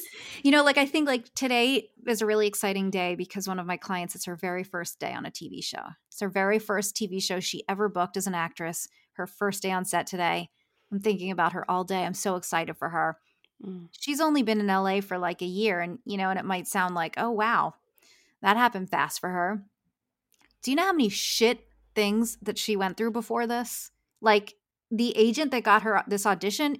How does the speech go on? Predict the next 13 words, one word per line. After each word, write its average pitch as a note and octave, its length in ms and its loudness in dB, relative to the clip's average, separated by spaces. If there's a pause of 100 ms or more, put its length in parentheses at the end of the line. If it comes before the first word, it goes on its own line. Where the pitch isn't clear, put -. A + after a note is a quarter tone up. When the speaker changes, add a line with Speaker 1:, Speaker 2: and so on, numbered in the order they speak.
(220)
Speaker 1:
this B3+ 180 -2
was, D#4+ 160 -6
like, D4+ 180 0
her C4+ 160 0
third A3 520 2
representation. F#3 800 -2
I A#3 60 0
mean, A#3+ 180 2
sh-, - 140 -4 (340)
she D4+ 320 -2
has D4+ 160 -2
gone A3+ 320 4
through G3 400 0